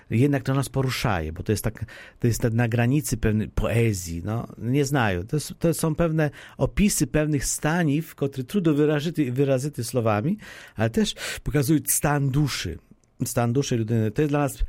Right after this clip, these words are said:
bliż konkretne, to przemawia do naszych wy-, wyczuciów, do naszego intelektu. Ale znowu, tak w sposób realny, dla mnie taki normalny, zwyczajny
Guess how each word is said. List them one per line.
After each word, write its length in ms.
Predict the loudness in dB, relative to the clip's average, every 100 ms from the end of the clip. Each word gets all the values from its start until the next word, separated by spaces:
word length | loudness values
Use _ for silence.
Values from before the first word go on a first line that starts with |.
| -6 -12 -12 -2
bliż 200 | 0 2
konkretne, 520 | 0 2 0 0 0
to 140 | 0
przemawia 580 | 0 2 2 2 2 2
do 100 | 2
naszych 440 | 0 0 -2 -4 -2
wy-, 120 | -4 -4 _ -6
wyczuciów, 540 | -2 -2 -4 -2 0 2
do 100 | 2
naszego 340 | 0 0 0
intelektu. 600 | 0 2 2 0 -2 -10 -10 -14 -16 -16 -20 -20 _ _ _ _ _ 0
Ale 140 | 2
znowu, 280 | 4 2 0
tak 260 | -2 -4 -4
w 40 |
sposób 320 | -6 -8 -6
realny, 600 | -4 0 0 2 2 0 -4 _ _ _ _ _ _ _ 0
dla 200 | 2 4
mnie 220 | 2 0 -2 -18 -10
taki 260 | -4 0 2
normalny, 640 | 2 2 2 2 2 0
zwyczajny 920 | 0 -2 -2 -2 0 0 2 2 0